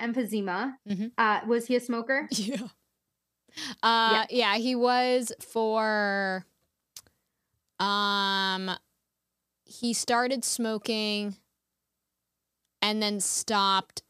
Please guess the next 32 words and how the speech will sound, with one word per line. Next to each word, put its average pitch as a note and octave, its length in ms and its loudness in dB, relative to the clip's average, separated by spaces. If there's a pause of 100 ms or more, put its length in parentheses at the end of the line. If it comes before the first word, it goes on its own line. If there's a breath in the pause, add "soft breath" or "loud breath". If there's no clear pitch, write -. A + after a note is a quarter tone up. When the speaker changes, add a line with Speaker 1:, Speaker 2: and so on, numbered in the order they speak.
Speaker 2:
Uh, F3+ 220 -4
he G3 180 -4
must G#3 300 -2
have F#3 160 -4
been, F3 800 -4 (1900)
he C4 220 -2
was A#3+ 120 -2
smoking B3 440 -2
four A3+ 280 -2
packs A3+ 400 -2
of F3+ 160 -2
de-, F#3 200 0 (220)
four A#3 180 2
packs A3+ 340 -2
a G3+ 40 0
day F#3 400 -2 (1300)
Speaker 1:
Okay. A3+ 280 0
Speaker 2:
for G#3+ 140 0
probably G#3+ 640 0
fifteen G#3+ 520 -4
years. A3 460 -6 (560)
Speaker 1:
Okay. A3+ 220 -2 (160)
So C#4 240 4
he D#4+ 140 2
had D4+ 160 2
high, A3 540 0 (120)
you G#3+ 160 -4
know, F#3+ 140 -4
tobacco F3+ 800 -4
smoking F3 380 -6
history. E3+ 420 -6 (200 loud breath)
Speaker 2:
Yeah. G3 100 -4